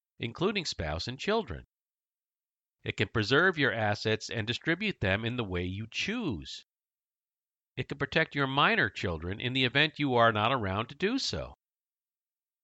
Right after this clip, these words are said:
It can protect a spouse, partner, and family members from financial hardship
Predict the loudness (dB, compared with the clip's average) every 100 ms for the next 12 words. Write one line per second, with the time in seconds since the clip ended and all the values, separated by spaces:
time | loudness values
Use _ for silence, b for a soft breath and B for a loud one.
0 | _ _ _ _ _ -4 -4 -2 0 4
1 | 2 2 -4 2 4 4 2 -4 _ _
2 | 4 8 8 6 0 0 _ -4 0 6
3 | 6 6 0 0 0 0 -2 -2 0 2
4 | 4 4 2 -2 -4 0 2 2 -2 -6